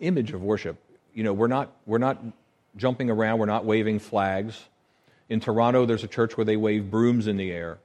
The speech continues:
I don't get that. But the, um, wor-, worship here is surrender for His purpose, to be used for His purpose.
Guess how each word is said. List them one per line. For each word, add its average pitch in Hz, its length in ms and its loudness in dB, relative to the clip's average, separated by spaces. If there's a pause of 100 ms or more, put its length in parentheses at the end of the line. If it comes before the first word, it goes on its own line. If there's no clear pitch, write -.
I 104 120 -6
don't 107 120 -2
get 95 200 -4
that. 101 240 -4 (920)
But 110 200 0
the, 117 220 4
um, 104 280 4 (1200)
wor-, 123 220 -2
worship 196 380 0
here 135 240 2
is 107 160 0
surrender 131 640 0 (720)
for 101 140 -4
His 135 200 -2
purpose, 107 500 -4
to - 100 -10
be 98 80 -4
used 107 200 -2
for 113 100 -10
His 117 200 -8
purpose. - 560 -8